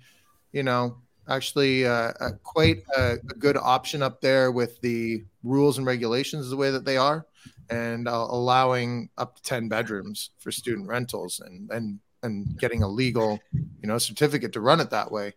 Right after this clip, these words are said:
Uh, so that's always been a really interesting opportunity. And right now we've actually, um, James and I actually have two, not to sort of make this, uh, uh,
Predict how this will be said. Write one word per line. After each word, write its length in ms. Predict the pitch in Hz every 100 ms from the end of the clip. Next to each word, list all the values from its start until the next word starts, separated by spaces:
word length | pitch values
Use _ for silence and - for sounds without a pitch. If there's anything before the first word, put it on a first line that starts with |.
| - - - - - - _
Uh, 520 | 131 123 117 117 113 -
so 580 | - - 160 143 131 123 -
that's 260 | 165 - -
always 280 | 185 180 165
been 160 | 139 160
a 80 | 139
really 260 | 156 143
interesting 400 | 139 - - 147
opportunity. 600 | 127 - 120 156 170 131
And 100 | 120
right 160 | 170 175
now 180 | 156 151
we've 160 | 143
actually, 580 | 156 135 135 123 123 -
um, 460 | 120 117 117 113 113
James 380 | 139 156 143
and 100 | 127
I 80 | 120 120
actually 260 | 113 123
have 160 | 110 104
two, 600 | - - 147 143 123 117 - _ _ _ _ _ _ _ _ _ _ - _ _ _ -
not 280 | 131 127 -
to 320 | - 123 117
sort 280 | 110 123 113
of 220 | 107 104
make 280 | 120 120 -
this, 300 | 120 110 -
uh, 260 | 117 107 107 _ _ _ _
uh, 140 | 110